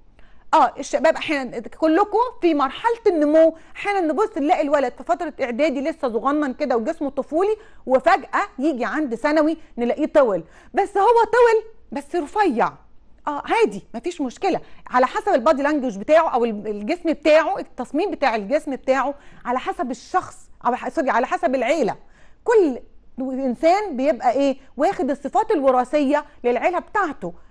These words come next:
انا عندي بابا عريض، بطبيعي اولاده بيطلعوا ايه؟ بيطلعوا مثلًا جسمهم ضخم شويه او العظم بيكون عريض شويه. لا،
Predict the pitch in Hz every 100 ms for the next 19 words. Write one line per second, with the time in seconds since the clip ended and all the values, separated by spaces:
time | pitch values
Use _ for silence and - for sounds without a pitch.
0 | - 262 233 262 180 196 262 196 160 -
1 | - 175 208 262 427 - - - - 240
2 | 311 311 269 220 240 277 233 226 269 269
3 | 240 247 240 - - 208 233 226 226 240
4 | 240 214 196 - 247 233 220 254 233 196
5 | 233 254 254 254 - - 254 240 214 285
6 | 262 214 208 269 254 202 208 240 - -
7 | 240 214 185 156 - - 302